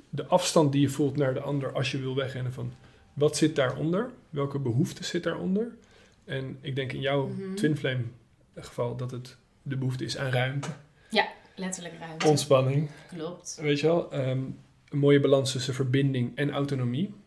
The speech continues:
Speaker 1: Dat
Speaker 2: Ja.
Speaker 1: hij weet dat hij veilig is en, eh, en ontspannen is als hij alleen op zichzelf is.
Speaker 2: Klopt.
Speaker 1: Dat hij dat gewaarborgd heeft eigenlijk.
Speaker 2: Ja.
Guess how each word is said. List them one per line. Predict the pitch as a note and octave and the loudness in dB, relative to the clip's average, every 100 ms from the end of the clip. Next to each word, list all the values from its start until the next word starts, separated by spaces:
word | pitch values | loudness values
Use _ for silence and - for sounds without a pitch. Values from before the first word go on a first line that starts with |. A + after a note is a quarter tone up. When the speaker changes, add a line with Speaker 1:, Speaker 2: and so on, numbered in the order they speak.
| _ | _
Speaker 1:
Dat | - C#3 | -6 -4
Speaker 2:
Ja. | B2+ | 0
Speaker 1:
hij | B2+ | 0
weet | C3+ C#3+ - | 2 0 -2
dat | B2+ | -8
hij | B2+ | -8
veilig | C3 C3 C3 B2+ | -6 -6 -6 -8
is | A#2 - F#3 _ - | -10 -14 -20 _ -14
en, | C#3 B2 B2 | -6 -4 -4
eh, | A#2+ - | -8 -12
en | C3+ B2+ C3 | -10 -10 -6
ontspannen | B2 - - C3+ B2+ | -6 -2 0 0 -2
is | B2 - | -6 -6
als | B2 A#2+ | -10 -6
hij | B2 B2+ - _ | -8 -8 -16 _
alleen | D3+ C#3+ C#3+ | 0 2 2
op | C#3 | 0
zichzelf | - - B2+ B2+ | -4 -4 -4 -6
is. | A3 - - F3+ | -10 -10 -14 -14
Speaker 2:
Klopt. | E3 F3+ - - | -14 -16 -14 -12
Speaker 1:
Dat | C3 | -8
hij | B2 | -2
dat | B2+ B2+ | -2 -2
gewaarborgd | A#2+ A#2 B2+ C3 D3 - | -4 -2 -2 0 -2 -4
heeft | D3+ D3 | -10 -10
eigenlijk. | D3+ D3 | -10 -10
Speaker 2:
Ja. | F#3+ | -12